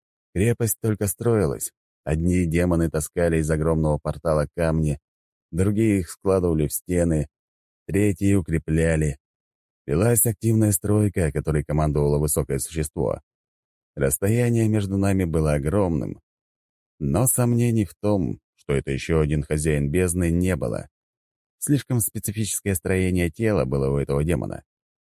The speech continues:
Внутри возводимых стен уже располагались постройки. Никакого дерева,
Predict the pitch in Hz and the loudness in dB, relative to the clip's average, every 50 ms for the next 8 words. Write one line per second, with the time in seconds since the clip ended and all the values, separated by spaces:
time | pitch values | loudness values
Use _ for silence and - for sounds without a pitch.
0 | _ _ _ _ _ _ _ _ _ _ _ _ _ _ _ _ _ - 67 65 | _ _ _ _ _ _ _ _ _ _ _ _ _ _ _ _ _ -6 -4 -2
1 | 67 - 92 101 110 110 107 107 98 101 92 90 92 95 87 98 98 95 92 82 | -2 0 0 2 2 4 2 2 2 2 2 2 0 2 2 2 2 2 0 0
2 | - - - - 92 92 95 92 92 85 78 87 87 82 80 - - 73 71 73 | -2 -6 -4 -2 0 0 2 2 0 0 2 0 0 0 -2 -2 -2 -2 -2 0
3 | 73 78 78 76 73 67 - - 62 62 - - - 69 69 69 62 - - - | 0 0 0 0 0 -2 -4 -8 -8 -8 -8 -8 -6 -4 -4 -2 -2 -6 -8 -12
4 | - - - - _ _ _ _ _ _ _ _ _ _ - 76 90 107 - 113 | -14 -14 -14 -16 _ _ _ _ _ _ _ _ _ _ -2 0 0 2 0 -2
5 | - - 113 110 107 107 92 90 95 95 92 87 87 87 85 80 | -2 -2 0 0 0 0 0 2 0 0 2 0 0 -2 -2 -4